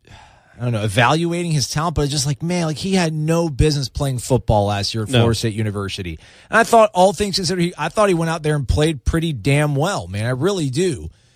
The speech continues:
Speaker 2: That offense, as slow as it was, with no weapons to speak of, really, that were used, um, that, that you would run sixty plays a game. There was always pressure on you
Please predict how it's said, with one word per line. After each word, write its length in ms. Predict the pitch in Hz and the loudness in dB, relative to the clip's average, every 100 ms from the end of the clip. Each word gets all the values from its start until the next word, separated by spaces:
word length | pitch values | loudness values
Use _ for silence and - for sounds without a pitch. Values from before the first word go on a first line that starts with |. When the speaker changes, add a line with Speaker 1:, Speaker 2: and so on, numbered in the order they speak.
| _ _ _ - | _ _ _ -2
Speaker 2:
That 220 | 131 185 | 4 4
offense, 640 | 196 175 156 139 135 - - | 4 0 -4 -6 -8 -14 -12
as 160 | 113 | -8
slow 300 | - 120 139 | -8 -2 0
as 80 | 170 | 0
it 100 | 170 | -2
was, 480 | 135 127 123 117 - | -2 -2 -2 -4 -8
with 180 | 107 104 | -8 -8
no 160 | 101 139 | -2 -2
weapons 720 | 156 123 - 113 113 - - _ _ _ | 0 0 0 0 -4 -12 -20 _ _ _
to 100 | 123 | -10
speak 340 | - - 117 | -8 -6 -2
of, 240 | 110 107 98 | 0 0 -2
really, 380 | 110 123 104 104 | 0 0 -2 -4
that 140 | 104 | -6
were 120 | 95 | -8
used, 560 | 95 127 110 101 107 - _ _ _ _ | -6 -4 -4 -4 -8 -16 _ _ _ _
um, 460 | - 113 107 98 82 | -2 0 0 -2 -4
that, 200 | 113 95 _ - | -4 -6 _ -8
that 200 | 117 101 _ | -6 -6 _
you 160 | 123 | -4
would 100 | 117 | -2
run 180 | 117 110 | -2 -2
sixty 360 | - 151 - 147 | -2 -6 -8 -6
plays 300 | 160 156 139 | -2 -2 -4
a 40 | |
game. 320 | 123 120 120 | -4 -4 0
There 140 | 123 131 | 0 2
was 160 | 131 | 0
always 480 | - 135 151 160 143 | -2 2 2 2 -2
pressure 400 | - 147 - 123 | -2 -2 -2 -2
on 160 | 110 110 | -2 -2
you 200 | 110 | -6